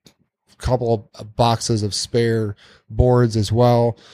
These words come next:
So for any blemishes and areas that you need to fix, there's definitely extra there. The kitchen, if you paint the cabinets, um, and finish any areas that are needed in the floors, it's solid. The countertops are really good. The sink's been updated.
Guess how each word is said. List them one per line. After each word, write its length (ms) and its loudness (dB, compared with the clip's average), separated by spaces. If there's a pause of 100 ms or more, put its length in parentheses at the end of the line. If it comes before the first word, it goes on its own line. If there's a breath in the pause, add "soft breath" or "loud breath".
(120)
So 340 4
for 160 2
any 300 0
blemishes 760 0
and 80 -4
areas 280 -2
that 100 -6
you 60 -6
need 160 -4
to 60 -6
fix, 360 -2
there's 260 -6
definitely 600 -2
extra 500 -6 (540 soft breath)
there. 340 4
The 80 0
kitchen, 520 0
if 180 -4
you 80 -2
paint 300 0
the 80 -2
cabinets, 720 -4 (420 loud breath)
um, 480 0
and 160 -4
finish 360 0
any 220 2
areas 360 2
that 120 2
are 220 -2 (100)
needed 340 0
in 120 0
the 80 -4
floors, 560 0 (180 soft breath)
it's 140 -8
solid. 320 0
The 80 -10
countertops 500 2
are 80 -4
really 180 -2
good. 320 2
The 60 -4
sink's 320 0
been 140 0
updated. 540 0